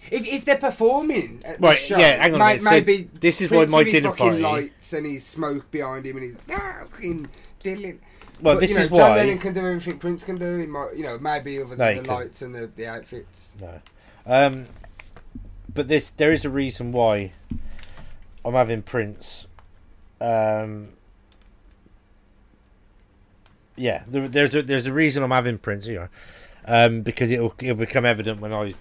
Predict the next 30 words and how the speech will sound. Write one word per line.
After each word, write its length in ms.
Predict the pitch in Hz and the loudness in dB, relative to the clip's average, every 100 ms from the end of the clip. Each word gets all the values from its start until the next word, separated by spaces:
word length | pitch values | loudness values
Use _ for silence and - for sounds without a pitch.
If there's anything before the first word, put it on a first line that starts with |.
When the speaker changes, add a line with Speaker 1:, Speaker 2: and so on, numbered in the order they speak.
| - | -8
Speaker 2:
go 160 | 120 113 | -4 -4
through 240 | - 120 | -6 -6
my 340 | 107 107 104 - - - | -2 -2 -4 -8 -20 -20
Speaker 1:
Oh, 120 | - 135 | -16 -14
but 80 | |
you 80 | 147 | -14
got 120 | 165 | -14
a 20 | - | -14
fucking 240 | 175 185 | -12 -10
five 340 | 180 170 175 | -4 -2 -4
piece 220 | 165 113 117 | -6 -10 -10
lined 300 | 110 107 101 | -12 -12 -16
up. 80 | - _ _ _ _ _ _ _ _ _ - | -18 _ _ _ _ _ _ _ _ _ -2
Speaker 2:
No, 180 | 185 | 2
Speaker 1:
Who's 80 | 139 | 2
the 40 | 135 | 2
Speaker 2:
but 60 | |
I 40 | 143 | 2
Speaker 1:
front? 60 | |
Speaker 2:
got, 320 | 156 147 - - | 4 4 2 -6
I 140 | 131 | -4
got 200 | 127 127 - - | -2 -4 -10 -18
somebody 400 | - 127 117 110 | -6 -6 -4 -4
that 200 | 107 113 104 | -4 -4 -4
would, 240 | 107 - - - _ _ _ _ - - _ _ _ | -8 -10 -20 -20 _ _ _ _ -20 -20 _ _ _
would 200 | 120 104 | -14 -6
go 180 | 127 117 | -2 -2
well 320 | 107 113 110 | 0 0 0
with 160 | 107 85 | -4 -8
his 500 | 113 104 - - | -8 -8 -10 -14